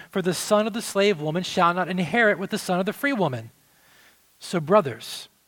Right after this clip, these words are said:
we are not children of the slave, but of the free woman." What in the world does all that mean?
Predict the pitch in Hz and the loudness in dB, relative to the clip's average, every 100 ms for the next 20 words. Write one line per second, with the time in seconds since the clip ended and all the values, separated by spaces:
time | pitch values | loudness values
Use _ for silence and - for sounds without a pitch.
0 | _ _ _ _ _ _ _ 139 185 202 | _ _ _ _ _ _ _ 0 2 4
1 | 185 190 180 - - 202 196 202 214 - | 4 2 2 -6 -2 -2 0 -2 -4 -6
2 | 165 208 - 135 113 110 - _ _ _ | -8 -8 -8 -8 -10 -12 -18 _ _ _
3 | _ _ _ 143 170 160 147 143 - - | _ _ _ -4 0 2 0 -2 -12 -8
4 | 156 135 127 _ 110 110 101 - _ _ | -8 -6 -10 _ -16 -16 -16 -20 _ _
5 | _ _ _ _ _ _ _ _ _ _ | _ _ _ _ _ _ _ _ _ _
6 | _ _ _ _ _ _ _ _ - 180 | _ _ _ _ _ _ _ _ -14 -6
7 | 185 139 160 143 131 151 135 131 117 113 | -4 -2 0 -2 -2 -4 -2 -2 -4 -10
8 | 104 | -12